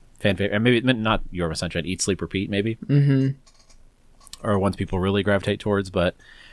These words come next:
Speaker 1: I fell off, and the only reason I know about this new one is 'cause with Spotify, obviously, you know, you fin-, or if you have this feature turned on, you play an album, and then it'll play, like,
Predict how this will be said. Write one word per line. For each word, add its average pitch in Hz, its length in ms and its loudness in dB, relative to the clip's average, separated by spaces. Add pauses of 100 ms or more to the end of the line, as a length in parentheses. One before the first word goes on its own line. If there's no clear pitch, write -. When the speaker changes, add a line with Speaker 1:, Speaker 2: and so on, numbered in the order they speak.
(320)
Speaker 1:
I 139 60 10
fell 101 220 4
off, 78 240 0
and 110 100 -6
the 120 60 2
only 143 120 4
reason 123 160 2
I 110 200 2
know 107 140 0
about 98 160 0
this 90 120 -4
new 110 160 0
one 95 180 0
is 92 140 -2
'cause 90 380 -2
with 87 180 -8
Spotify, 85 440 0
obviously, 85 520 -2
you 95 120 -4
know, 82 80 -2
you 82 120 -2
fin-, 92 220 -4
or 87 160 0
if 82 100 -8
you 90 80 0
have 82 140 0
this 82 100 -6
feature - 220 -4
turned 85 180 -2
on, 87 180 0
you 82 80 -2
play 87 200 -2
an 80 80 -2
album, 85 320 -2
and 80 100 -4
then 82 80 -2
it'll 80 140 -6
play, 85 220 -4
like, 80 360 -6